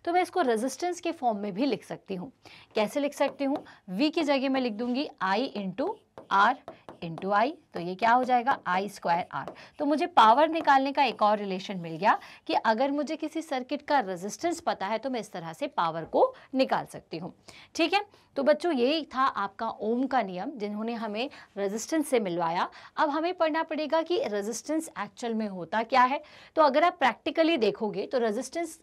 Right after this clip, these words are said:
इस तरह से होते हैं। ठीक है, अब आप ये बोलोगे कि मैम ये रेजिस्टेंस इस तरह से होते हैं, ये आपने बोला कि ये तो इंटरनल प्रॉपर्टी है। तो resistance is the internal property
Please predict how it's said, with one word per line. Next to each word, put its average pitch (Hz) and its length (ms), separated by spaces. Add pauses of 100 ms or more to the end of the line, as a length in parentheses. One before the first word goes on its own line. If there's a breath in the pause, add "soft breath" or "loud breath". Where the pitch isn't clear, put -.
(200)
इस - 240
तरह 196 260
से 185 140
होते 165 260
हैं। 156 140 (420 soft breath)
ठीक 285 180
है, 392 120 (440 loud breath)
अब 339 220 (1000 soft breath)
आप 208 240
ये 285 100
बोलोगे 294 420
कि 320 140
मैम 302 260
ये 320 120
रेजिस्टेंस 254 580
इस 226 140
तरह 262 260
से 294 120
होते 285 300
हैं, 302 80
ये 247 200
आपने 247 300
बोला 247 280
कि 277 140
ये 294 80
तो 294 120
इंटरनल 220 440
प्रॉपर्टी 262 460
है। 269 140 (300 loud breath)
तो 339 100
resistance 269 640
is 339 100
the 302 160
internal 214 420
property 175 500